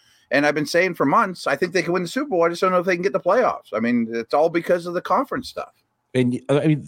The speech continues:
Speaker 2: any of these teams, though, can handle their business and they'll be in, you know, like
Speaker 1: True, true.
Speaker 2: i-, if, if the Bills win three games, they're gonna be in because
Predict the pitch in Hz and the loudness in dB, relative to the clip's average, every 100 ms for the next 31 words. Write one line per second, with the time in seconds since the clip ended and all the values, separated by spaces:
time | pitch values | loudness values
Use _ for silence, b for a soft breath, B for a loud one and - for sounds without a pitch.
0 | - 202 320 233 151 - 190 185 156 131 | -2 2 2 2 0 2 2 2 2 2
1 | 117 104 - _ _ _ 156 120 139 135 | 2 0 -4 _ _ _ -2 2 2 4
2 | 110 98 104 110 101 - 95 82 73 76 | 2 2 2 0 0 2 2 2 0 -2
3 | 80 - - 92 80 - 87 - - - | -2 -4 -4 -2 0 0 -2 -2 -20 -2
4 | 190 143 - _ - 104 - 135 139 117 | 2 2 0 _ -8 -6 -2 0 0 -2
5 | - - 139 - 123 165 220 139 151 131 | -10 -2 -2 0 2 2 2 2 2 2
6 | 131 113 123 95 90 92 82 78 64 - | 0 2 2 2 0 0 0 -2 -4 -6
7 | 95 104 | -2 -2